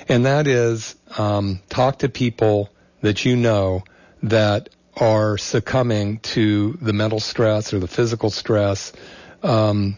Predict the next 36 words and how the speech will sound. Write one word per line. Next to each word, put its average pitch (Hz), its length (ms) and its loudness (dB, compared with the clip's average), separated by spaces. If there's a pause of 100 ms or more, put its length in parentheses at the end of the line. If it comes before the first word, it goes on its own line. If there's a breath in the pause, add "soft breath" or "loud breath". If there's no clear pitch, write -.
(120)
the 110 100 -2
chemical 127 440 0
stress 101 540 -2
of 110 540 -2 (320)
what's 110 260 0
going 101 280 0
on. 98 240 0
I've 113 260 -4
had 110 460 -2
patients 117 640 -2 (460 loud breath)
come 131 240 2
in 120 320 2
in, 107 520 -2 (360 loud breath)
you 117 80 0
know, 101 220 2
l-, - 180 -2
one 120 480 0
lady 113 380 0
had 110 260 0
very, 117 540 0
very 107 300 0
bad 101 400 -2
sciatica. 110 720 -2 (200)
Now, 98 100 0
I 98 160 0
actually 107 300 -2
wrote 98 240 2
a 98 40 0
book 101 320 -2
on 101 280 -4 (320 loud breath)
the 110 100 2
new 110 140 4
hope 110 160 2
for 113 120 -4
sciatica 104 600 0
here. 117 380 -2